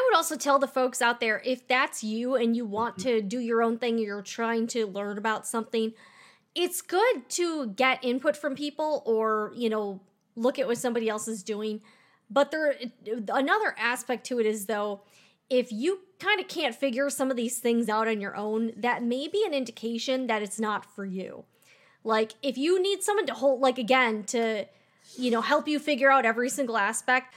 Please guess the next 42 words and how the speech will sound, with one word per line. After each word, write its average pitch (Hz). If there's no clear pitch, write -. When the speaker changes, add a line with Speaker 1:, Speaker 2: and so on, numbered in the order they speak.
Speaker 2:
You 180
Speaker 1:
so -
Speaker 2:
have 226
to -
Speaker 1:
you -
Speaker 2:
find 175
a -
Speaker 1:
can't 139
Speaker 2:
way, 156
a 139
Speaker 1:
Yeah, 135
you 127
Speaker 2:
solution. 110
Yeah, 113
you're 143
Speaker 1:
Yeah, 139
Speaker 2:
right, 247
Speaker 1:
you 302
gotta 427
Speaker 2:
Jennifer. 466
Speaker 1:
find 381
your 294
own 285
solutions 254
to 254
problems 285
and 262
not 254
always 240
rely 254
on 247
other 233
people 226
to 208
carry 214
that. 135
Like, 233
it's 202
you 220
at 202
this 214
point. -